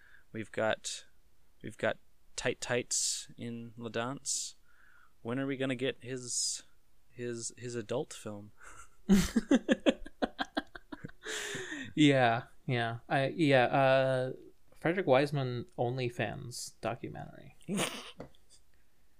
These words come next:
Speaker 1: If
Speaker 2: What's that?
Speaker 1: Fresman-, Frederick Wiseman had an OnlyFans account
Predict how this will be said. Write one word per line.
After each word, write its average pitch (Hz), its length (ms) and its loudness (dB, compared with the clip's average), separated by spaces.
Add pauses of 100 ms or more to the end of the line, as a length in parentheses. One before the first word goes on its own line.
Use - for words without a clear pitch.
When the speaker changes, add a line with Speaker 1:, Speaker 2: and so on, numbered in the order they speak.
(280)
Speaker 1:
If 185 120 2
Speaker 2:
What's 131 100 -4
that? 214 60 4
Speaker 1:
Fresman-, 208 500 4
Frederick 196 380 6
Wiseman 139 400 6
had 113 180 2
an 117 80 -4
OnlyFans 117 640 -4
account 104 460 -4